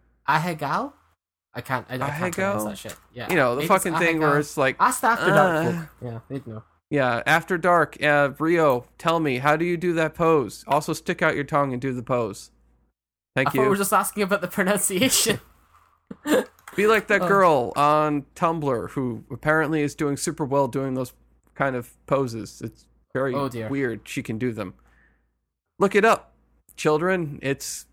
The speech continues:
Speaker 1: Oh.
Speaker 2: oddly erotic, even though she's
Speaker 1: Oh,
Speaker 2: not
Speaker 1: no.
Speaker 2: doing anything erotic at all.
Speaker 1: Um.
Speaker 2: All she's doing is rolling her eyes backwards, sticking out her tongue, and doing, like, peace signs. So it's like,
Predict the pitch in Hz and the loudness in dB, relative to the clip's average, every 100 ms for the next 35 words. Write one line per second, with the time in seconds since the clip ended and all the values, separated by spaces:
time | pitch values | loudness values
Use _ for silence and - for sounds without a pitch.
0 | _ _ - 175 180 180 156 160 165 139 | _ _ -8 0 2 4 2 2 0 4
1 | 139 190 247 - - 151 160 160 160 170 | 4 4 2 -4 -6 -4 -2 0 2 2
2 | 143 147 147 - _ _ - - 131 135 | 0 0 0 -2 _ _ -20 -10 -4 -2
3 | 139 135 147 - 143 135 143 165 180 202 | 0 -2 -2 -4 -4 0 0 -2 -4 -4
4 | 151 _ _ _ _ _ _ _ _ _ | -4 _ _ _ _ _ _ _ _ _
5 | _ _ _ _ _ _ 127 123 117 117 | _ _ _ _ _ _ -10 -8 -8 -10
6 | 117 _ _ _ _ 156 151 156 180 165 | -12 _ _ _ _ -2 0 -2 0 -2
7 | 127 123 139 147 139 131 127 131 - 127 | -2 -2 0 0 -2 0 0 0 0 0
8 | 131 131 117 - 127 135 123 120 120 139 | 2 -4 -6 -4 -4 -2 -2 -4 -2 -2
9 | 131 120 113 120 120 117 104 - 147 - | 0 -4 -6 -6 -6 -6 -8 -6 -6 -4
10 | 107 101 98 - 107 107 101 | -6 -8 -12 -10 -10 -8 -8